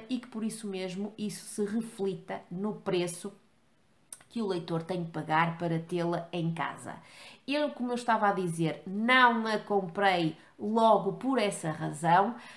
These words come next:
mas quando eu dei conta que ela está, estava na biblioteca da minha terrinha, disse logo, <laughs> "Não a compraste,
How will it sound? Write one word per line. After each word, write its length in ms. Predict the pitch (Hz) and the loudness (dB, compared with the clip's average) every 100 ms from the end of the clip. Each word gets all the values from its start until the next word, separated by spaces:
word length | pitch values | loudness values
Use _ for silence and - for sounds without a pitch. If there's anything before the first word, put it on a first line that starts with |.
| - | -14
mas 440 | 247 262 277 277 294 | -4 4 6 8 6
quando 280 | - 277 277 | 4 2 4
eu 100 | 269 | 2
dei 140 | 262 | 2
conta 280 | 262 262 262 | 2 0 0
que 140 | 262 | 2
ela 160 | 262 254 | 4 4
está, 400 | 254 240 233 233 - | 4 4 4 0 -6
estava 380 | - 226 226 | 0 2 2
na 120 | 220 214 | 0 -2
biblioteca 520 | 202 214 208 196 196 | -4 -6 -4 -2 -2
da 100 | 196 | -2
minha 180 | 190 185 | -2 -2
terrinha, 480 | 185 170 170 170 | 0 0 0 -2
disse 300 | 170 180 - | 0 -2 -4
logo, 500 | 180 165 156 165 175 202 247 226 220 | 0 2 2 0 -4 -2 0 2 0
<laughs> 400 | 226 220 - - | 0 -4 -10 -12
"Não 320 | 202 202 196 | 4 6 8
a 60 | 190 | 6
compraste, 760 | 202 190 190 190 190 - - | 2 -2 2 4 4 0 -8